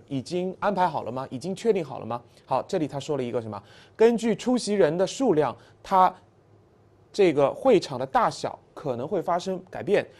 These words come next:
所以呢，为了谨慎起见，怎么样？预约了两个会场，一大一小，没问题。好，保留了其中啊，这两个都要保留好之后，那么你看这里女的就提出了一个什么样的问题呢？请把邀请函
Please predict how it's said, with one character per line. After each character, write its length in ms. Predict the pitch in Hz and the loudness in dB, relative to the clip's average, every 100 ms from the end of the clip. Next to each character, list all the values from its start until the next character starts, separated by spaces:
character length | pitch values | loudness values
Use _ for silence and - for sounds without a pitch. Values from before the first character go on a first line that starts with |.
| - | -20
所 240 | - - 185 | -6 4 6
以 100 | 190 | 6
呢， 140 | 156 143 | 4 2
为 100 | 185 | 2
了 80 | |
谨 240 | 160 143 117 | 2 -2 -4
慎 220 | 226 175 | -2 -2
起 160 | - 117 | -4 -4
见， 260 | 143 147 | -2 -2
怎 120 | - 127 | -4 -2
么 80 | |
样？ 180 | 147 139 - - - _ _ _ - | 0 0 -4 -20 -20 _ _ _ 0
预 80 | |
约 220 | 220 208 202 | 4 8 8
了 80 | |
两 200 | 170 131 | 6 4
个 120 | 110 180 | 0 -2
会 160 | 165 | -4
场， 180 | - 113 | -4 -10
一 80 | 143 | -8
大 160 | 175 147 | -4 -4
一 80 | |
小， 240 | 127 - - _ _ _ | -4 -12 -18 _ _ _
没 100 | 151 | 4
问 140 | 170 160 | 4 4
题。 260 | 131 117 - _ - | -2 -8 -10 _ -2
好， 240 | 147 - | 0 0
保 140 | - 131 | 0 2
留 140 | 147 | 4
了 80 | 180 | 2
其 160 | - 139 | 0 2
中 180 | 170 | 2
啊， 240 | 170 156 127 | 4 2 0
这 120 | - | 0
两 160 | 160 123 | 0 0
个 100 | 143 | -2
都 140 | 180 | 4
要 100 | 175 | 4
保 160 | 147 123 | 4 4
留 140 | 147 | 4
好 180 | 160 127 | 4 0
之 160 | 147 165 | -2 0
后， 240 | 185 - - - - - | 2 0 -6 -20 -20 -2
那 100 | 196 | 4
么 180 | 185 - | 6 4
你 100 | 151 | 0
看 240 | 175 190 | 2 2
这 140 | 151 208 | 2 2
里 200 | 151 - _ | 0 -2 _
女 140 | 151 147 | -4 0
的 80 | 160 | 4
就 100 | 185 | 2
提 200 | - 147 | 2 -4
出 120 | 180 | 0
了 60 | |
一 100 | 160 | 0
个 220 | 151 151 - | 2 2 0
什 160 | - | -6
么 60 | 135 | -2
样 140 | 180 | 2
的 40 | 165 | 2
问 160 | 160 | 2
题 140 | 143 131 | 0 -6
呢？ 160 | 135 - _ _ _ _ _ - _ _ | -8 -10 _ _ _ _ _ -20 _ _
请 340 | - 175 175 | -4 0 0
把 340 | 208 165 123 - - - _ _ _ - | 6 6 6 0 -16 -20 _ _ _ 2
邀 260 | 226 269 285 | 8 10 8
请 280 | - 127 | 2 -6
函 320 | 107 117 117 | -6 -6 -6